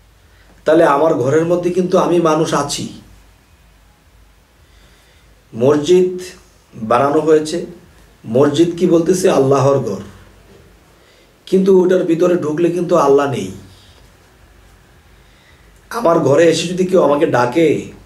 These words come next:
"হে শামীম আলী চিশতি," আমি বলবো, "হ্যাঁ, আমি ঘরে আছি।" আল্লাহর ঘর যদি হয়ে থাকে, তাহলে আপনি বাইরে থেকে ডাক দেন, "হে আল্লাহ," তিনি কি সুমুখ দেয় কি না?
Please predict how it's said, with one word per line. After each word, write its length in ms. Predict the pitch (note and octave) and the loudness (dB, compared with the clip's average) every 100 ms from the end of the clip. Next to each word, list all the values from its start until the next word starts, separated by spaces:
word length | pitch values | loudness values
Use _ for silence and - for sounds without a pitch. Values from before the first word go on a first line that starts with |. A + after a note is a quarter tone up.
| _ - | _ -4
"হে 280 | C3 F#3 F#3+ | 2 4 2
শামীম 340 | F3+ E3 E3 D#3+ | 0 0 0 2
আলী 180 | D#3+ | 0
চিশতি," 440 | D#3 - - B2 - - - - - | -2 -6 -8 -12 -12 -18 -20 -20 -14
আমি 200 | A#2+ D3 | -4 0
বলবো, 240 | D#3 D3+ C#3+ | 2 2 2
"হ্যাঁ, 340 | C#3 C#3+ C3+ | 2 2 0
আমি 160 | C#3 A#2+ | -2 0
ঘরে 300 | A2+ B2+ C3 | 0 2 0
আছি।" 320 | - - - - - _ _ _ _ _ _ _ _ _ _ _ _ - | -4 -12 -16 -20 -20 _ _ _ _ _ _ _ _ _ _ _ _ -12
আল্লাহর 480 | G#2+ A#2+ C#3+ E3 D3 | -2 2 4 2 2
ঘর 260 | B2 C#3 | 0 0
যদি 200 | D3+ F3 | 0 0
হয়ে 220 | D3+ C3+ D#3 | 2 2 0
থাকে, 360 | C#3+ - - - - _ _ _ _ _ _ _ _ _ _ _ _ _ - | -2 -8 -14 -18 -20 _ _ _ _ _ _ _ _ _ _ _ _ _ -4
তাহলে 360 | C#3 D3 D#3 | 0 2 4
আপনি 300 | D3 - D3+ | 2 -2 -4
বাইরে 340 | C3 B2+ D3+ D#3 | 0 2 2 0
থেকে 200 | E3 D#3 | -2 0
ডাক 220 | C#3+ D3 | 0 0
দেন, 320 | D3 C#3+ A#2+ | 2 2 0
"হে 260 | A#2+ F#3 F#3 | 0 2 4
আল্লাহ," 400 | E3+ D#3+ - - - _ _ _ _ _ _ _ _ _ _ _ _ _ _ _ _ _ _ | 2 2 0 -6 -20 _ _ _ _ _ _ _ _ _ _ _ _ _ _ _ _ _ _
তিনি 240 | - C#3+ C#3+ | -8 -4 -4
কি 280 | D3 C3+ A2+ | -2 -2 -2
সুমুখ 680 | - - - C#3 D3 C3 A2 | -8 -10 -2 0 2 0 2
দেয় 240 | B2+ D#3+ | 2 2
কি 100 | D#3 | -2
না? 180 | - | -6